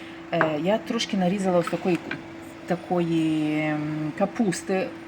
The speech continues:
Теж вона якась така некрасива, вона мені не подобається. Завтра я її теж використаю. Напевне, зроблю під сокері, бо в мене ще є сири. Я витягнула з холодильника, е, хліб. Зараз я вам покажу. Цей хліб я витягнула. І я витягнула ось на кінець. Оця,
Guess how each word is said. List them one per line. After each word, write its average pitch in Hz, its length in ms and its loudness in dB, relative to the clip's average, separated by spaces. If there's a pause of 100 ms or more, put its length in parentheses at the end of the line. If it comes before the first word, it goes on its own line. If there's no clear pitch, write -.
(140)
Теж 175 160 -2
вона 170 160 2
якась 170 200 -4
така - 220 -6
некрасива, 170 760 -2
вона 170 180 0
мені 175 140 2
не 175 80 2
подобається. 180 560 -4
Завтра 170 280 -2
я 175 60 2
її 170 100 2
теж 170 220 -2 (220)
використаю. 175 520 -2
Напевне, 180 320 0
зроблю 175 260 -2
під - 160 -10
сокері, 208 360 -2
бо 160 60 -4
в - 20 -4
мене 175 220 -2
ще 175 200 0
є 180 240 2 (640)
сири. 165 440 4 (240)
Я 226 140 8
витягнула 285 440 8
з - 80 0
холодильника, 233 960 6
е, 185 100 8
хліб. 226 420 4
Зараз 226 260 8
я 233 60 10
вам 226 100 8
покажу. 226 420 8
Цей 220 200 4
хліб 233 220 4
я 208 100 8
витягнула. 220 460 6
І 196 40 -2
я 214 80 6
витягнула 190 580 4
ось 185 220 0
на 180 120 6
кінець. 202 540 2 (640)
Оця, 240 540 8